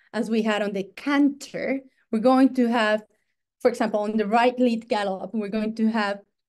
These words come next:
left hind, right hind, left front,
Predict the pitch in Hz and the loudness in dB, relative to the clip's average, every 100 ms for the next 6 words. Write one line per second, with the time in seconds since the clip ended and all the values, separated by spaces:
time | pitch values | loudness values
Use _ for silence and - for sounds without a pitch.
0 | _ _ _ _ - 208 214 220 226 - | _ _ _ _ -12 -2 0 0 -2 -8
1 | 254 247 214 247 - _ _ _ _ 226 | -2 -2 0 -4 -6 _ _ _ _ -4
2 | 247 294 294 277 233 202 220 226 _ _ | -2 -4 -4 -4 -4 -4 -8 -10 _ _
3 | _ - 226 240 226 - 247 214 226 - | _ -2 2 2 -2 -4 -2 -2 -6 -12